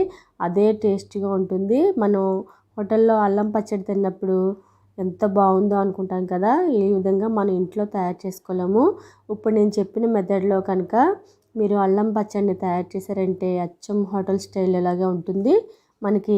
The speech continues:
ఒక పది రోజుల వరకు కూడా నిల్వ ఉంటుందండి. దీని ప్రాసెస్ ఏంటో చూద్దాము. ఎవరైనా నా ఛానల్ ఫస్ట్ టైమ్ చూస్తున్నట్టయితే నా ఛానల్ని సబ్స్క్రైబ్ చేసుకోండి. స్టవ్ మీద గిన్నె పెట్టుకుని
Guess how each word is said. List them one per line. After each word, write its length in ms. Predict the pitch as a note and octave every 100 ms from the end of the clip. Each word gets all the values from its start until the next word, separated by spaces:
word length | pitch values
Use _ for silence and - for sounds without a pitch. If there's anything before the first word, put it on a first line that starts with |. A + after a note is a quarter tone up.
| F#3+
ఒక 180 | G3
పది 260 | G3 G#3 F#3+
రోజుల 260 | F#3+ F#3 G3+
వరకు 260 | G3+ G3 G3
కూడా 220 | G3 A3+
నిల్వ 300 | C#4+ G#3 G3
ఉంటుందండి. 580 | F#3+ F#3+ F3+ F#3 F#3 G3+ E4+ - - _ _
దీని 240 | G#3 A3
ప్రాసెస్ 420 | G3 G#3 G3+ G#3 G#3
ఏంటో 240 | G#3+ F#3+ F#3+
చూద్దాము. 520 | F#3+ F#3 F3+ F#3+ A3 F#4+
ఎవరైనా 300 | B3 G3+ G#3
నా 140 | G#3+ G#3
ఛానల్ 340 | G3+ G3 G3+
ఫస్ట్ 280 | G#3 G3+ -
టైమ్ 160 | G#3 G3+
చూస్తున్నట్టయితే 680 | G3 G3+ G3+ G3+ G3+ G3+ D#4 A4
నా 100 | A3
ఛానల్ని 380 | G#3+ F#3+ G#3 B3
సబ్స్క్రైబ్ 480 | G3+ G3 - G#3 -
చేసుకోండి. 640 | G3+ F#3 - F3+ F3+ G#3+ G4 - - _ _
స్టవ్ 260 | - - G3+
మీద 160 | G#3+ A3+ G#3
గిన్నె 240 | G#3 G#3
పెట్టుకుని 520 | G#3 G#3 - F#3+ F#3+